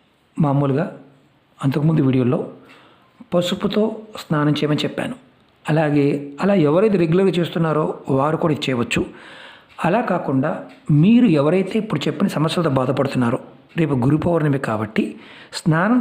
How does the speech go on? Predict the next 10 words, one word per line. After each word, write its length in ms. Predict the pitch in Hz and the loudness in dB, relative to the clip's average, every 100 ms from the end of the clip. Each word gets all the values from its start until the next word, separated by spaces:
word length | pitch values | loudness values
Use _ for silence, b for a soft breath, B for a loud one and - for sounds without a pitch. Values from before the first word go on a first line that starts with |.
| 233 | 0
చేసే 240 | 190 160 127 | -2 0 2
నీళ్ళల్లో 320 | 123 120 113 - - _ - | 2 0 -2 -4 -16 _ -6
చిటికెడు 460 | 240 285 269 220 165 | -4 -2 -2 -2 0
పసుపు 240 | 160 151 196 | -2 -2 -2
వేసుకొని 320 | 139 - - - | -2 -2 -4 -4
స్నానం 260 | 147 131 123 | -4 -4 -4
చేయండి. 200 | 117 113 - | -6 -6 -4
చిటికెడు 320 | 143 156 156 | 0 0 0
అంటే 120 | 143 | 0
ఇంత, 100 | 117 | -2